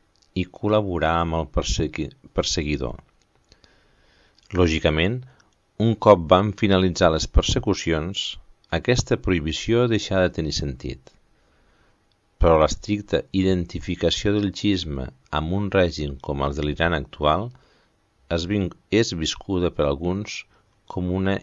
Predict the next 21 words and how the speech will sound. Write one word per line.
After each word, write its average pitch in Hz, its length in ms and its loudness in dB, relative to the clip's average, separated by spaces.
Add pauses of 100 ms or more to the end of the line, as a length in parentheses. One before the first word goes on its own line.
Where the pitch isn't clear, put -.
infidelitat 85 1000 -2
a 73 120 -6
les 71 160 -6
seves 69 320 -6
arrels. 67 600 -4 (960)
Per 82 100 10
altra 85 400 4
banda, 95 560 4 (440)
malgrat 87 520 0
el 98 160 0
conservadorisme 87 1160 0
de 73 100 -4
gran 90 300 -2
part 73 260 -4
de 69 140 -6
la 65 100 0
societat, 113 800 -6 (400)
la 92 180 0
unió 95 340 0
del 104 240 0
clericalisme 87 1000 -2